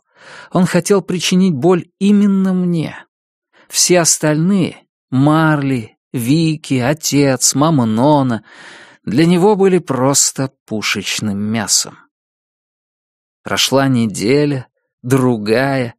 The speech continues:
Я уже начал думать, что гадкий мальчишка разгадал мои замыслы.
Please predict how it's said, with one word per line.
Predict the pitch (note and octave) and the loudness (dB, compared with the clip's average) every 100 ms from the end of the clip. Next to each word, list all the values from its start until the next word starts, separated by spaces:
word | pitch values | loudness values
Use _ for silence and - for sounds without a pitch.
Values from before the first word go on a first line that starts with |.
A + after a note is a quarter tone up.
| _ _ _ - | _ _ _ -6
Я | G#2+ C#3+ | 0 2
уже | D#3+ D3+ | 2 2
начал | D#3+ D#3+ E3+ D3+ | 0 0 0 0
думать, | D#3 E3 | 2 2
что | D3+ - | 0 -2
гадкий | C3+ D3+ E3 D#3 | 0 0 0 0
мальчишка | D3+ D3 - F3 - D#3 | 0 0 -2 -4 -2 0
разгадал | D#3+ C3+ C3+ D#3 D#3 F3 A#2 | 0 0 0 -2 0 -2 0
мои | G2+ G#2+ | -2 -4
замыслы. | G#2 G#2 C3+ D#2 - - - | -4 -2 -4 -4 -6 -8 -8